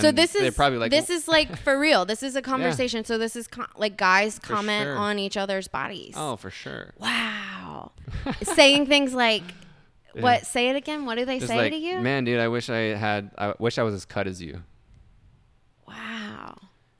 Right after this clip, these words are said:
Speaker 2: And then someone will say, "Oh, man, dude, like, I wish I was as strong as you."
Speaker 1: Man. Yeah. I
Speaker 2: You
Speaker 1: feel
Speaker 2: know?
Speaker 1: like guys really get, um, in the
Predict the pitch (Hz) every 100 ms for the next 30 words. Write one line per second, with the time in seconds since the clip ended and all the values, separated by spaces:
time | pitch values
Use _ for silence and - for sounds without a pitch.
0 | _ 101 101 110 101 95 92 92 104 107
1 | 107 98 98 98 92 - 90 95 92 92
2 | 95 101 120 101 92 - 62 120 _ _
3 | _ _ _ _ _ _ _ _ _ _
4 | _ _ 208 196 175 - - - - -
5 | _ - 220 190 180 - - - 240 285
6 | 320 - - - 202 196 208 202 - -
7 | - - 135 190 202 220 226 220 202 202
8 | 180 - 185 180 151 - 190 180 170 165
9 | 165 - 208 208 196 185